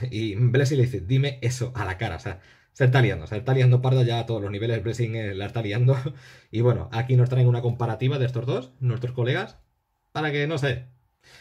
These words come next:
¿qué pensáis? ¿Quién tiene mejor porra? ¿Quién tiene la porra más grande? <laughs> Y bueno, aquí tenemos <clears throat> también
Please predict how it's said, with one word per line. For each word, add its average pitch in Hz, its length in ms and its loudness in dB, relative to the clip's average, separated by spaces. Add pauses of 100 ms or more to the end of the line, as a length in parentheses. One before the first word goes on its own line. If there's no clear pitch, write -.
(120)
¿qué - 100 -8
pensáis? 127 460 2
¿Quién 127 140 2
tiene 127 160 4
mejor 117 240 2
porra? 87 380 -8
¿Quién 127 160 4
tiene 127 140 6
la 123 100 4
porra 120 180 -2
más 113 120 -2
grande? 85 300 -6 (200)
<laughs> - 640 -4
Y 135 80 4
bueno, 147 340 2 (320)
aquí 143 220 4
tenemos 190 480 2
<clears throat> 175 440 2
también 151 440 -2